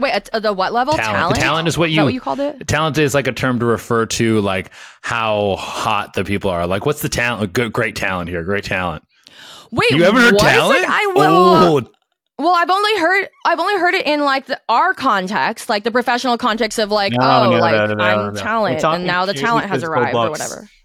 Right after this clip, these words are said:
Speaker 3: First,
Speaker 2: Yeah.
Speaker 3: we started corporate lingo, and now I'm gonna edit you guys in the frat lingo that I grew up with.
Speaker 1: What frat were you a part of?
Speaker 3: I was in one called Pi Kappa Phi,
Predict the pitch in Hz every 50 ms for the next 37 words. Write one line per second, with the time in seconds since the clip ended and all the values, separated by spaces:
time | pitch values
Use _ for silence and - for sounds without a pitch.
0 | _ _ - 156 170 - 202 226 214 202 220 214 190 185 - - 180 175 - -
1 | 147 143 139 139 135 131 127 131 131 135 147 147 120 123 131 127 131 131 110 120
2 | 123 123 123 113 123 113 110 107 107 - - - - - - - - 123 123 120
3 | - - 104 107 107 107 104 104 101 101 104 98 101 92 107 107 110 107 - 107
4 | 104 101 98 - - 101 95 - - 285 - - - 277 277 - 285 302 285 277
5 | 240 220 170 165 151 151 156 226 240 240 233 _ _ _ _ _ _ _ _ _
6 | _ _ _ - 127 139 147 147 180 190 202 196 - 202 170 - - - 131 127
7 | 123 - 139 127 120 113 101 - 113 104 98 95 92